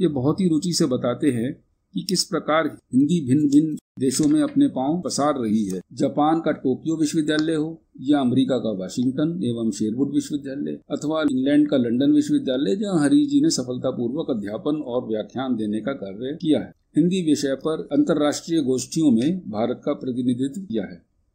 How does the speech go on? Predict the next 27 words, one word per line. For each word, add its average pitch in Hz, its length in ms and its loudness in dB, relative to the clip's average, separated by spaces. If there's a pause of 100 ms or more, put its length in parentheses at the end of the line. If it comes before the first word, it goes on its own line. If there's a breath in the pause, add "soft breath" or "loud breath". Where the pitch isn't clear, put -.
(600)
मित्रों, 160 340 2 (460)
हमें 170 240 2
अपने 143 280 2
हरीश 120 340 2
पर 107 180 -4
गर्व 120 280 -4
है। 123 120 -12 (560)
हरीश 175 260 4
का 165 120 -4
अर्थ 151 320 -2
होता 135 260 -4
है 151 80 -2
भगवान 120 400 -2
शिव 156 360 0 (200)
एवं 139 320 -4
विष्णु 135 340 -2
का 131 120 -2
संगम, 101 440 -2 (680)
जो 165 160 2
हमारे 127 360 4
हरीश 143 520 2
पर 156 140 -2
पूर्णतः 131 500 0
चरितार्थ 113 680 -4
होता 90 300 -12
है। - 120 -20 (760)
जहाँ 135 540 0